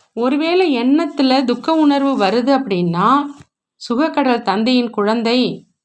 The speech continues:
அப்படின்னு எ-, எப்படி அழைக்கப்படுவீங்க? தந்தையினுடைய மகிமை செய்கையில, "சுகக்கடல் நீங்கள், சில நேரம் துக்க உணர்வும் வந்துடுது" அப்படி எப்பொழுதாவது வர்ணிக்கிறீங்களா?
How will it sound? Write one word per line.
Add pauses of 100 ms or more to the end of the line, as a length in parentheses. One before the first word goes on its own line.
(120)
அப்படின்னு
எ-,
எப்படி
அழைக்கப்படுவீங்க? (1300)
தந்தையினுடைய
மகிமை
செய்கையில, (800)
"சுகக்கடல்
நீங்கள்,
சில
நேரம்
துக்க
உணர்வும்
வந்துடுது" (640)
அப்படி
எப்பொழுதாவது
வர்ணிக்கிறீங்களா?